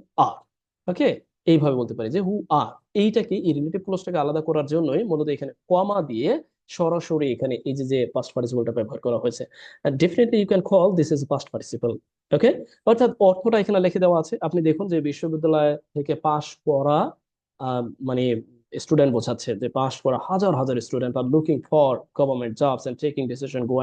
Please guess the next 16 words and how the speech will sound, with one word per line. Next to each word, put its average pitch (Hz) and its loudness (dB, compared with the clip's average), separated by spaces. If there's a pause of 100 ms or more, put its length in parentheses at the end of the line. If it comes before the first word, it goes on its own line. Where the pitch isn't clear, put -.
abroad, 131 2 (420)
আহ, 123 4 (100)
for 131 2
higher 127 -2 (100)
taking 123 -2 (180)
study, 120 -2 (1080)
higher 147 6
study - -2
দিয়ে। 127 2 (420)
And 190 4
at 185 6
the 170 2
same 254 4
time 220 4
আপনি 185 2
দেখুন 175 0